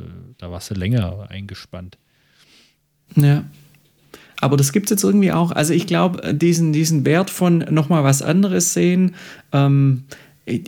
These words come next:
Speaker 2: ich glaub auch, dass man, äh, diese Zeit von vierzig Jahren in einem Beruf und so, äh, die Zeit ist auch ein Stück weit vorbei. Ähm, deswegen glaub ich schon, dass es wichtig ist,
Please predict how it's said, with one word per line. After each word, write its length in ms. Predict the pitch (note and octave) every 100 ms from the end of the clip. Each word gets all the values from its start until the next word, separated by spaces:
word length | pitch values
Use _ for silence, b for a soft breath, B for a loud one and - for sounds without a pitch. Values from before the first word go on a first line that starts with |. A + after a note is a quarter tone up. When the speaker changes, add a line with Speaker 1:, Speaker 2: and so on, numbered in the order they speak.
| -
Speaker 2:
ich 160 | C#3
glaub 220 | - C#3+ D3+
auch, 240 | D3 C#3
dass 200 | C#3+ C3+
man, 420 | C#3+ C#3 - B2+
äh, 200 | - -
diese 300 | - C#3+ C3+
Zeit 320 | - C#3+ D3+
von 200 | - C3+
vierzig 380 | C3 D3 - C#3+
Jahren 220 | C#3+ D3+
in 120 | D#3+ C#3
einem 260 | C#3+ C#3+
Beruf 520 | C#3+ C#3 E3+ F#3+ -
und 140 | - D3+
so, 340 | E3 D#3+ D#3+ B B B B -
äh, 140 | A2+
die 220 | C3+ C#3+ C#3
Zeit 280 | C#3 C#3+
ist 220 | C#3 C#3 C#3
auch 160 | B2
ein 80 | C3
Stück 240 | - C#3
weit 160 | B2+ B2+
vorbei. 540 | - - B2 C3+ C#3+ -
Ähm, 460 | B2+ B2 B2 A#2+ - - B B -
deswegen 360 | C#3 C3+ C3+
glaub 220 | B2+ B2 B2+
ich 100 | -
schon, 220 | D3 D3
dass 160 | C3+ C3+
es 160 | -
wichtig 340 | C#3 - - C#3+
ist, 300 | C#3 -